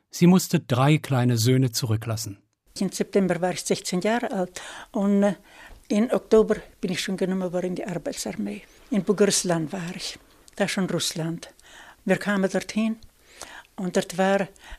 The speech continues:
Speaker 2: in der Erde war die Baracke. Wir waren bis achtzig Menschen in einem Zoo, in einem Zoohaus.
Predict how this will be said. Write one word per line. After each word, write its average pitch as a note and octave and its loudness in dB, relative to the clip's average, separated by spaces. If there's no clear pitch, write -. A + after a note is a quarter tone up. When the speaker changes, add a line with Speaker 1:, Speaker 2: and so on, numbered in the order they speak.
Speaker 2:
in G3 2
der G#3+ 2
Erde F3+ 4
war E3+ -2
die E3+ -2
Baracke. F#3+ 0
Wir E3+ 2
waren F#3 2
bis - -2
achtzig - -6
Menschen F#3 0
in - -2
einem F3+ 0
Zoo, F3+ 0
in - -2
einem F3 0
Zoohaus. E3 -2